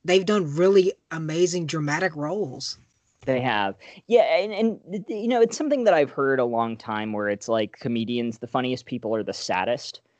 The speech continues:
Speaker 2: Um, and I, I understand the root of the idea.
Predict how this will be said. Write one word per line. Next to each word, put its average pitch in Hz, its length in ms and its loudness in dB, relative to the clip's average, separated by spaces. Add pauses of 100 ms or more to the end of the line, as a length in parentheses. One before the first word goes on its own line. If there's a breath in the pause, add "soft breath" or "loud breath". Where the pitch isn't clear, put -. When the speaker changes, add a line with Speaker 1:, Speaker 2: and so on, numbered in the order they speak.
(400 soft breath)
Speaker 2:
Um, 113 520 0 (240)
and 180 240 -2 (160)
I, - 960 -10
I 214 80 6
understand 180 800 0
the 135 200 -4
root 123 500 -2 (440)
of 113 480 0 (540)
the 120 200 0
idea. 87 540 -6